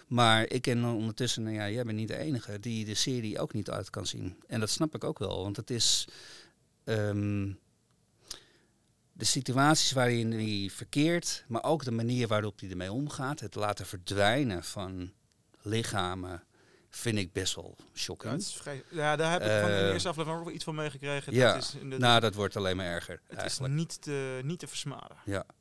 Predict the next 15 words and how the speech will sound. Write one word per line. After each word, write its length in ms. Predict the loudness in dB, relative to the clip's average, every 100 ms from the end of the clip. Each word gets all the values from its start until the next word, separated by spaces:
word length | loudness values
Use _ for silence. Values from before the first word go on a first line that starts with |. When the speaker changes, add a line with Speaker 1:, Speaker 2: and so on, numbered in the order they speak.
| _ -16
Speaker 2:
Ja. 80 | -14 -14 -12
Speaker 1:
Maar 420 | 0 4 4 4 2
ik 140 | -2
vind 160 | 0 0
eigenlijk 360 | 0 -2 -2
ook 260 | 0 -2 -4
dat 120 | -4
de 60 | -2
serie 400 | -2 -2 -4 -6
iets 200 | -4 0
heel 160 | -2
goed 200 | -2 -8
aantoont 520 | -6 -6 -6 -6 -6
van, 480 | -8 -8 -6 -6 -8 -12 _
ehm, 400 | -12 -10 -8 -10